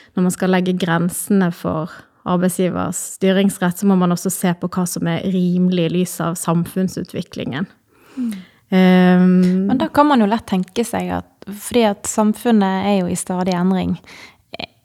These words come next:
Speaker 2: er det egentlig sånn at arbeidsgiver har en sånn slags carte blanche til å gjøre de endringene som arbeidsgiver ønsker?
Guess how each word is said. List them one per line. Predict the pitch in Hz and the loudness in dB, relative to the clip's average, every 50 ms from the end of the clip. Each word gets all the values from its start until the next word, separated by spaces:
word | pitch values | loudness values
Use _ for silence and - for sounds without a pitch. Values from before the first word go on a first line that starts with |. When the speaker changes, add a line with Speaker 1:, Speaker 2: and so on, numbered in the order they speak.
| _ _ _ - | _ _ _ -6
Speaker 2:
er | 185 170 | -6 -4
det | 175 - | -2 0
egentlig | 151 165 180 214 226 294 269 240 | 0 2 2 2 2 2 0 0
sånn | - 262 240 220 185 | 2 2 2 2 2
at | 170 - - - - | 0 -2 -6 -6 -4
arbeidsgiver | 180 175 202 233 - 226 196 175 180 | -4 -2 -4 -4 -2 -2 -2 -2 0
har | 190 214 220 196 | 0 0 0 0
en | 180 185 - | -2 -4 -2
sånn | 208 208 202 | -2 -2 -2
slags | - 175 180 - - | -4 -8 -8 -8 -8
carte | - 175 175 - | -8 -10 -8 -2
blanche | - 208 202 196 196 196 - - - - | 0 2 2 2 2 0 -2 -4 -6 -6
til | - - 190 185 185 | -6 -6 -4 -2 -2
å | 185 | -2
gjøre | 180 180 180 180 180 196 202 | -2 -2 -2 -2 -2 -2 0
de | 190 208 202 | 0 0 0
endringene | 180 175 175 180 202 214 214 208 202 190 185 180 175 175 175 180 - | 0 0 0 2 2 4 4 4 2 0 0 -2 -2 -4 -4 -4 -6
som | - - 185 185 | -4 -4 -4 -2
arbeidsgiver | 190 185 180 208 226 - 220 196 190 185 185 | -2 -2 -2 -2 -2 -2 -2 -4 -2 -2 -2
ønsker? | 185 175 175 - - 226 277 | -2 -4 -4 -4 -6 -6 -6